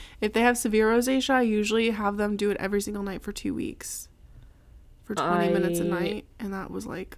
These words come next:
Speaker 1: life-changing for a lot
Speaker 2: I
Speaker 1: of
Speaker 2: don't use
Speaker 1: people.
Speaker 2: Beta Gel that much anymore.
Speaker 1: No, Pookie, I'm talking about Acu Mask.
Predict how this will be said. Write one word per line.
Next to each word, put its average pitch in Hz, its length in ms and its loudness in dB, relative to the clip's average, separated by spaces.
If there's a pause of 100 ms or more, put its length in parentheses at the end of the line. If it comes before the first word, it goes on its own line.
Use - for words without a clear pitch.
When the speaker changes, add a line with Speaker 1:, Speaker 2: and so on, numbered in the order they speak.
Speaker 1:
life-changing - 720 -8
for - 160 -14
a - 60 -12
lot - 260 -14
Speaker 2:
I 185 60 -6
Speaker 1:
of 220 80 -8
Speaker 2:
don't 269 100 0
use 214 140 0
Speaker 1:
people. 165 120 -2
Speaker 2:
Beta 175 120 -6
Gel - 120 -10
that - 80 -8
much 185 220 -12
anymore. 185 340 -10 (440)
Speaker 1:
No, 220 240 2
Pookie, 208 300 -4
I'm 202 80 -4
talking 202 180 -4
about 196 220 -2
Acu 202 140 -10
Mask. 202 320 -10